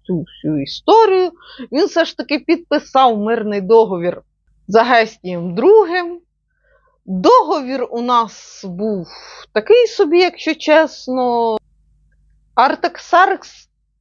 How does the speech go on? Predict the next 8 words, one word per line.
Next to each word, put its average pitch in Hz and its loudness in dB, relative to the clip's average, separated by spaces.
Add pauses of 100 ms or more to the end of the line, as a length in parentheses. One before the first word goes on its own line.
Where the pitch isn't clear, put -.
(500)
сказав, 233 2
що 214 -10
загалом-то 208 -2 (280)
він 185 -4 (240)
погоджується 180 0
на 180 0
претензії 165 -6
греків, 453 2